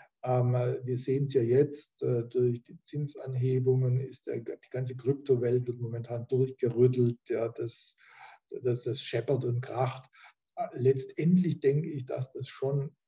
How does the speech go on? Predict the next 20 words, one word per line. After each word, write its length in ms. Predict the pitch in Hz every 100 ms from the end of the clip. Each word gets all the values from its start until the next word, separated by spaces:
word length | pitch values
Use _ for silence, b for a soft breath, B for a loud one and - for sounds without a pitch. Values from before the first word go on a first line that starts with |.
| -
ähm, 320 | 123 120 -
Zukunft 540 | - 135 135 160 -
hat. 200 | - 165
Ich 300 | 123 - - _
glaub 280 | - - _
eigentlich, 360 | 117 131 131 -
dass 300 | 123 123 _
die, 280 | - 113 _ B B B B B _
ähm, 320 | - 127 123 123 -
die 140 | - -
Einführung 640 | 123 143 143 147 139 139
von 180 | 131 120
Kryptowährungen, 760 | 127 127 - 131 131 131 127
und 80 | 123
das 100 | 120
ist 140 | 123 -
grad 240 | - -
so 100 | -
revolutionär 880 | 123 120 120 123 127 113 120 127 - _
wie, 180 | 123